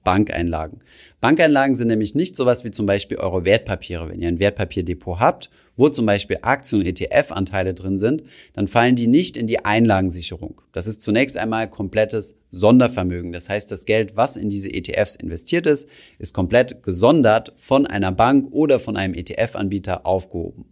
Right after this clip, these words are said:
Sollten diese Anbieter pleite gehen, wird das Geld, was ihr quasi dort angelegt habt, nicht in die Insolvenzmasse mit einbezogen. Es gehört weiterhin euch. Deswegen heißt das Vermögen Sondervermögen, also es wird gesondert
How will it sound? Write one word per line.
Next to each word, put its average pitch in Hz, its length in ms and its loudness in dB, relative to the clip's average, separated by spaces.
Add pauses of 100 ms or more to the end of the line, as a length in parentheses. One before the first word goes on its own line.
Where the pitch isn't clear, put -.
(100)
Sollten 123 260 2
diese 131 240 0
Anbieter 123 380 2
pleite 123 420 2
gehen, 110 400 -2 (300)
wird 127 420 0
das 147 240 2
Geld, 135 320 2
was 104 160 -6
ihr 98 160 -4
quasi 95 300 -2
dort 90 240 -4
angelegt 110 500 2
habt, 104 160 -4
nicht 151 240 4
in 107 100 0
die 104 140 -4
Insolvenzmasse 101 800 0
mit 92 180 -4
einbezogen. 120 640 2
Es - 140 -8
gehört 92 440 0
weiterhin 95 760 0
euch. - 380 -4 (240)
Deswegen 120 320 4
heißt 117 180 0
das 113 120 -8
Vermögen 98 420 -2
Sondervermögen, 110 840 2
also 90 160 -6
es 90 120 -6
wird - 260 -6
gesondert 101 640 2